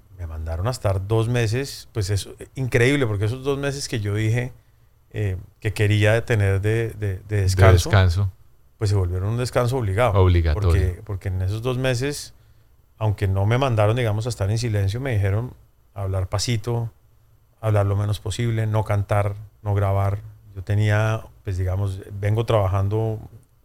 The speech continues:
Speaker 1: próximo álbum, donde ya estoy muy adelantado en composición, pero... y tenía como pensado, dije, bueno, en esos dos meses me dedico a, a trabajar en las canciones, a grabar, y no, fue como silencio.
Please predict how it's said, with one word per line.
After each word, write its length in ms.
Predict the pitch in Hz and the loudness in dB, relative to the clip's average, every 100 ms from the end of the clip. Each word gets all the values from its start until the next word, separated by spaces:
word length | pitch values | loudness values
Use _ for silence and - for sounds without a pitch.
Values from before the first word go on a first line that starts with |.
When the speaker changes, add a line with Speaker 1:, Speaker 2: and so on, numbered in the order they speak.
| _ _ - - | _ _ -20 0
Speaker 1:
próximo 460 | 110 101 123 104 | 2 2 0 2
álbum, 340 | 98 95 107 120 - _ _ _ _ _ _ _ 104 | 2 2 0 -2 -14 _ _ _ _ _ _ _ -10
donde 240 | 95 90 | -6 -4
ya 120 | 87 | -4
estoy 180 | 92 - | -6 -4
muy 140 | 110 113 | -2 2
adelantado 400 | 117 104 90 95 | 2 0 0 -2
en 60 | 104 | -2
composición, 840 | 120 107 104 95 90 107 113 147 | -4 -4 -4 -2 -4 -2 -2 -4
pero... 480 | - 117 98 90 87 - _ _ _ _ - | -2 0 0 0 -4 -10 _ _ _ _ -14
y 80 | |
tenía 280 | 107 113 107 | -2 2 4
como 200 | 113 139 | 4 2
pensado, 320 | 131 107 113 | 2 4 4
dije, 140 | 113 123 | 4 2
bueno, 180 | 165 113 | 0 0
en 60 | |
esos 140 | 101 117 | 0 0
dos 140 | 127 | -2
meses 280 | 123 123 131 | 0 -2 -2
me 120 | 127 | -2
dedico 460 | 104 98 - 110 117 - _ - _ _ _ _ | 0 -2 -2 -2 -2 -12 _ -20 _ _ _ _
a, 280 | 110 101 92 - | -2 -2 -2 -6
a 60 | 101 | 2
trabajar 420 | 113 104 95 107 | 6 6 6 4
en 60 | |
las 120 | 117 - | 4 0
canciones, 460 | 101 113 107 107 | -2 0 0 0
a 80 | 107 | 0
grabar, 460 | 98 92 98 117 - | 0 0 0 -2 -4
y 140 | 110 | -4
no, 240 | 95 117 85 - | -2 -2 -6 -14
fue 100 | 90 | -12
como 300 | 104 120 107 - - - _ _ _ _ _ _ _ | -6 -4 -6 -10 -18 -18 _ _ _ _ _ _ _
silencio. 760 | - - - 95 98 90 - | -20 -16 -4 0 2 0 -4